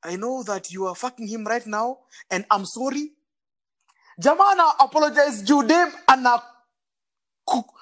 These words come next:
anakulwa vijiti. As in, huyu jamaa ana apologize.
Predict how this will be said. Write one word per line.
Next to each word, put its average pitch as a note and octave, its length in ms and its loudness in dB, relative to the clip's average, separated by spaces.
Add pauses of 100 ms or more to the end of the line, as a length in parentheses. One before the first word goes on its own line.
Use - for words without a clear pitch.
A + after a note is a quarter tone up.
(1000)
anakulwa C4 580 -2
vijiti. A3+ 840 -12 (1040)
As B3+ 220 -8
in, C#4 140 -10 (320)
huyu E4 120 0
jamaa D4 320 2
ana C4 160 0
apologize. A3 580 -6